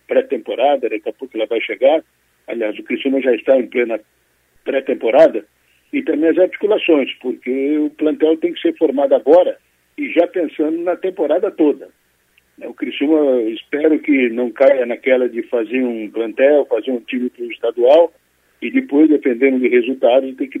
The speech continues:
fazer um desmanche e voltar, né, numa nova, no, num novo planejamento para o Campeonato Brasileiro. Mas o Alex é um cara experiente, mostrou isso aí, o seu currículo aí é, é vasto, né? Ontem, nós,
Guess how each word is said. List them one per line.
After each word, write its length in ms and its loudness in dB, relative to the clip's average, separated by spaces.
fazer 220 -2
um 80 -2
desmanche 500 -4
e 60 2
voltar, 520 2
né, 120 -10
numa 260 -6
nova, 400 -2
no, 340 -6
num 180 -8
novo 260 -4
planejamento 640 -4
para 180 0
o 40 -6
Campeonato 480 -4
Brasileiro. 500 0
Mas 200 -2
o 40 4
Alex 360 2
é 40 -6
um 140 -6
cara 220 -4
experiente, 520 -4
mostrou 380 -4
isso 300 4
aí, 400 0
o 360 -6
seu 140 -4
currículo 480 -4
aí 220 2
é, 100 -4
é 80 -12
vasto, 460 0
né? 120 -8
Ontem, 600 -4
nós, 180 -8